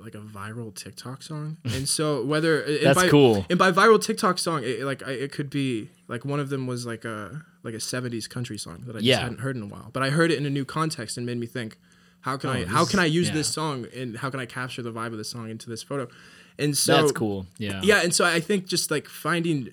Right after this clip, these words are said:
Speaker 1: uh, trends and, like, people like to talk about, like, hopping on trends and, like,
Speaker 2: Right.
Speaker 1: it, it, yeah, you really need to keep your finger on the pulse. But I, I think, uh, just being authentic and, uh,
Speaker 2: Mm.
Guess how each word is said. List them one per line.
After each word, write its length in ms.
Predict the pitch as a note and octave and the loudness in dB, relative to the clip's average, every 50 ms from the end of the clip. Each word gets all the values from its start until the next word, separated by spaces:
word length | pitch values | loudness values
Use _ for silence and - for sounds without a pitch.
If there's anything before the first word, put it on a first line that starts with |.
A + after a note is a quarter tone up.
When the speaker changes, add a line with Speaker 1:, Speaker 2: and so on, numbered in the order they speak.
| - _ _ | -16 _ _
Speaker 1:
uh, 60 | C#3+ C3+ F2 E2 - _ | -14 -14 -14 -14 -12 _
trends 500 | - - - E3 E3+ E3+ E3 D#3+ D3+ C3+ | -10 -6 -4 -2 0 0 0 0 -2 -2
and, 160 | B2+ C3+ C3+ | -6 -6 -8
like, 300 | C3 C3 A#2+ - - - _ - | -8 -8 -10 -14 -18 -20 _ -10
people 220 | - D#3+ E3 D#3 D3 | -4 -2 0 0 0
like 140 | D3+ D3+ - | 0 -2 -4
to 80 | B2 | -6
talk 280 | A#2+ C3+ C3 B2+ A2 - | -8 -8 -8 -8 -8 -10
about, 220 | - A#2+ A2 F#2 | -10 -10 -10 -10
like, 100 | G2 G2+ | -12 -14
hopping 280 | - - A#2 - A2+ A2 | -14 -14 -10 -10 -8 -8
on 100 | G#2 G2+ | -8 -10
trends 340 | - - A2+ G#2+ G#2 G2 F#2+ | -10 -10 -8 -8 -8 -8 -10
and, 100 | G2+ F2 | -12 -12
like, 200 | G#2 F#2+ B2 - _ _ - - - - | -12 -14 -16 -18 _ _ -20 -20 -14 -4
Speaker 2:
Right. 300 | B2 A#2 F#2+ D#2 D2 - - _ _ | 0 0 0 0 -2 -6 -10 _ _
Speaker 1:
it, 60 | - B2+ | -6 -2
it, 340 | C3 C#3+ D#3+ D3 D3 D#3+ D#3 | 0 0 2 2 2 0 0
yeah, 240 | D3 E3 F#3 F3+ | 0 2 2 2
you 160 | F3 D#3+ F3 F3 | 4 2 2 2
really 240 | F#3+ F#3+ F3+ E3+ | 2 2 2 2
need 160 | D3 D3 C#3+ C3+ | 0 -4 -4 -6
to 100 | B2 - - - - | -8 -12 -12 -14 -12
keep 160 | - D3 B2+ | -10 -8 -8
your 80 | B2 A#2+ | -8 -8
finger 300 | - C3+ C#3 C3 C3 B2 | -6 -6 -6 -4 -4 -4
on 100 | A#2+ A2 | -4 -6
the 60 | G#2 | -8
pulse. 400 | G#2+ - - D3 C3+ G#2+ - - | -6 -4 -2 -2 -2 -2 -6 -8
But 180 | - A#2+ - | -8 -6 -6
I, 180 | - A#2 F#2 C#3 | -4 -4 -4 -4
I 40 | C#3+ | -6
think, 500 | - - F3 E3 D3+ - - - - - | -4 -4 -4 -4 -4 -6 -12 -14 -12 -8
uh, 340 | - B2+ A#2+ A2+ F#2+ E2 E2 - _ _ _ _ _ - | -6 -4 -4 -4 -6 -8 -12 -16 _ _ _ _ _ -10
just 220 | - C3+ - C3 C3 | -8 -6 -6 -4 -2
being 200 | C#3+ D#3 D#3+ D3+ | -2 0 0 -2
authentic 600 | C#3 A#2+ - A#2 B2 C3 - D3+ D3 - - _ _ _ _ _ - | -2 -4 -6 -8 -8 -6 -8 -8 -10 -12 -18 _ _ _ _ _ -12
and, 340 | - A#2+ A#2 A2+ A2 F#2 - - | -10 -8 -6 -6 -8 -8 -8 -6
uh, 40 | G2 | -4
Speaker 2:
Mm. 320 | G2+ G2+ F#2+ F#2 F2 E2 | -2 -2 -2 -4 -6 -8